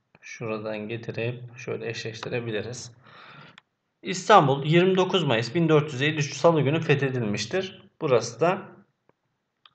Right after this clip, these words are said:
A ile eşleştirilmesi lazım. Altıyı şöyle yukarıdan birleştirelim. Bunu da bir değişiklik yapalım. Şöyle gelelim. Şöyle eşleştirelim.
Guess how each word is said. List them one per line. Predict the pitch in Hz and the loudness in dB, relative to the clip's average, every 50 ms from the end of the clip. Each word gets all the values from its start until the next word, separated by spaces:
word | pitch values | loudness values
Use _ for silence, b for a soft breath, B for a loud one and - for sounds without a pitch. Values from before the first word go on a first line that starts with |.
| _ - | _ 2
A | 139 143 135 120 113 | 6 6 6 6 4
ile | 101 104 107 107 | 2 0 -2 -4
eşleştirilmesi | 110 - - - 110 104 - - 104 104 101 101 101 101 104 - - 127 | -6 -6 -4 -4 -4 -4 -6 -8 -8 -8 -6 -6 -4 -6 -6 -6 -2 0
lazım. | 127 123 117 117 123 135 139 143 - - B B B B B B B B B B B B B B B _ | 2 2 2 0 -2 -4 -4 -6 -10 -14 B B B B B B B B B B B B B B B _
Altıyı | - 151 143 131 113 120 - 120 113 120 123 127 127 123 - - - - | 0 2 2 2 2 -2 -4 -4 -2 0 0 -2 -2 -6 -10 -14 -16 -18
şöyle | - - - 117 110 107 110 | -14 -10 -8 -6 -4 -2 -2
yukarıdan | 120 120 117 - 117 113 113 120 123 123 113 | -2 0 2 2 2 4 4 2 0 0 -2
birleştirelim. | 101 98 104 104 - - 101 101 98 101 98 101 | -2 -2 -4 -4 -4 -4 -4 -2 -2 -2 -4 -4
Bunu | 107 113 113 107 | -4 -4 -2 -2
da | 110 110 | -2 -2
bir | 117 110 107 | -2 -2 0
değişiklik | 107 110 110 110 - - - - 113 113 - | 0 0 0 -2 -6 -8 -10 -12 -8 -4 -2
yapalım. | 107 95 - 95 95 98 107 135 - - - - | -2 -2 -2 -2 -4 -4 -6 -10 -12 -14 -18 -18
Şöyle | - - - 117 110 110 104 101 - | -14 -8 -4 -2 -2 -2 -2 -4 -4
gelelim. | 113 107 98 95 95 98 107 120 123 127 131 - - - - - - _ _ - _ _ _ _ _ _ | -2 -2 -2 -2 -2 0 0 0 0 -2 -6 -10 -14 -18 -20 -20 -20 _ _ -20 _ _ _ _ _ _
Şöyle | - - - 110 104 104 - 104 107 127 - - - - - - - _ - | -14 -10 -8 -6 -6 -6 -6 -6 -6 -6 -6 -8 -12 -18 -20 -20 -20 _ -10
eşleştirelim. | 143 139 139 - - 127 117 123 - 110 104 98 95 - | -8 -8 -6 -4 -4 -4 -4 -4 -4 -6 -6 -6 -6 -10